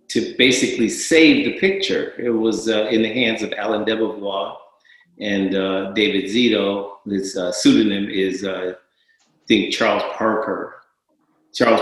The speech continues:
Parker, he chose that name because he was ashamed of the movie. In any case,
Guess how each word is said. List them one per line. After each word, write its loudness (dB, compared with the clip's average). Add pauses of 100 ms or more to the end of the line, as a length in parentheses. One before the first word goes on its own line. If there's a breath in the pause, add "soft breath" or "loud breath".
Parker, 4 (160)
he 2
chose 4
that 4
name 0
because 0
he 0
was -2
ashamed 2
of -4
the -4
movie. 0 (1080 loud breath)
In 8
any 8
case, 0